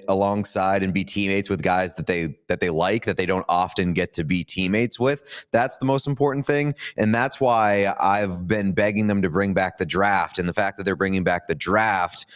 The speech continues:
on the Thursday is what is actually going to get me excited about these teams being assembled, no matter who's there, because you're gonna get the draft process, which is fun in,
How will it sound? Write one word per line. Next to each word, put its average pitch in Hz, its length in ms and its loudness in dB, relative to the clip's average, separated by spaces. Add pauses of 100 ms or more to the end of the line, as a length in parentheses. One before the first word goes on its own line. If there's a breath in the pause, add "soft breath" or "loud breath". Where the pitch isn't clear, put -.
(180 loud breath)
on 95 200 0
the 87 60 -2
Thursday 92 680 0
is 92 340 -2
what 101 320 0
is 104 140 -2
actually 110 400 0
going 98 280 0
to 87 40 -2
get 95 160 -2
me 92 120 -2
excited 95 460 0
about 90 340 0 (300 loud breath)
these 113 220 0
teams 104 400 0
being 98 320 0
assembled, 92 460 0
no 92 100 0
matter 92 300 0 (100)
who's 98 460 -2
there, 87 440 0 (240 loud breath)
because 110 160 -2
you're 170 120 2
gonna 170 160 2
get 117 480 0 (200)
the 110 80 2
draft 117 400 2
process, 110 520 0
which - 360 0
is 104 160 0
fun 123 300 0
in, 101 140 0